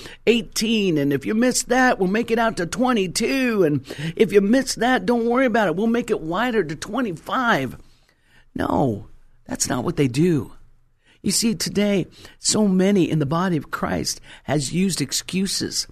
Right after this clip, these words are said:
"I'm not under the law. I'm not under the law." Do you even know what the law is?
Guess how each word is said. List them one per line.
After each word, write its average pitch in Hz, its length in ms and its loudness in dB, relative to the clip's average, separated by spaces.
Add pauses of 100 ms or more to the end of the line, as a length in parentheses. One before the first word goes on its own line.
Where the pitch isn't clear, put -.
(220)
"I'm 190 180 2
not 269 200 0
under 226 240 2
the 147 120 0
law. 160 460 0 (180)
I'm 120 220 4
not 170 180 2
under 180 180 2
the 160 60 0
law." - 60 -2
Do 170 180 -6
you 262 100 -2
even 160 340 0
know 143 160 2
what 220 160 2
the - 100 -4
law 208 240 -2
is? 247 300 -4